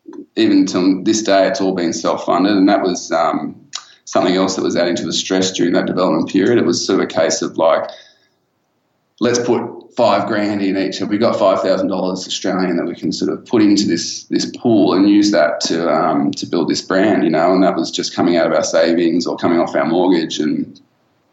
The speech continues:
um, and we sort of thought, "Yeah, that should be enough. That'll, that'll, you know, that'll get us, you know, the first sample range and our, you know, brand I D and that kind of thing."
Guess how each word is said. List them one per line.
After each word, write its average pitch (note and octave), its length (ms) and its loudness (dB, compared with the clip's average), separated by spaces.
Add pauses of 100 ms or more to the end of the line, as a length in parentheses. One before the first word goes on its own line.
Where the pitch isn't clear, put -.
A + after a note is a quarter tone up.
(140)
um, - 680 0
and E2+ 80 2
we F#2+ 80 2
sort F2+ 180 2
of F#2 60 -2
thought, F2 200 0
"Yeah, - 120 -2
that - 120 -4
should - 120 -2
be F#2+ 60 4
enough. F#2+ 280 2
That'll, F2+ 240 0
that'll, F2+ 340 0
you F#2+ 80 2
know, F2 120 0
that'll F#2 180 0
get - 160 -2
us, - 440 -8
you - 100 0
know, D2+ 100 0
the - 80 -2
first G2 280 0
sample F2+ 300 0
range F2 420 2
and D#2+ 120 0
our, E2 280 0
you F2+ 80 -2
know, - 160 -2
brand F#2 320 2
I E2+ 160 4
D - 240 0
and - 100 0
that - 120 -4
kind - 100 -2
of - 80 -8
thing." B2 240 -2